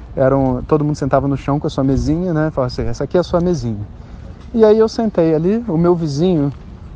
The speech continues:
de quarto era um indiano chamado Nikhil, que depois de um tempo virou meu professor de sânscrito, não só durante o curso, mas também, é, foi ele que orientou toda a minha preparação pro meu curso de três anos. Eu estudei com ele,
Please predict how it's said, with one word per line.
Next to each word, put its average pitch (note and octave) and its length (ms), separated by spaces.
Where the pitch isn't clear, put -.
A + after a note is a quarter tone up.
de B2+ 140
quarto D3+ 580
era C#3 240
um C#3+ 140
indiano D3 560
chamado C3 340
Nikhil, G3+ 420
que C3+ 460
depois D3 360
de D#3+ 60
um D#3 80
tempo D3+ 320
virou C#3 320
meu C#3 140
professor C#3+ 420
de C3 60
sânscrito, G#3 580
não D3+ 220
só D3+ 180
durante C#3+ 340
o - 20
curso, G3 480
mas C3+ 220
também, C#3 640
é, B2 380
foi C#3 220
ele D3+ 160
que - 140
orientou D#3 400
toda F#3 220
a - 20
minha G3 120
preparação E3 600
pro E3 140
meu F3 160
curso F3 320
de C#3+ 100
três C#3 320
anos. A#2+ 240
Eu C#3 80
estudei D3 300
com D#3 180
ele, D3+ 340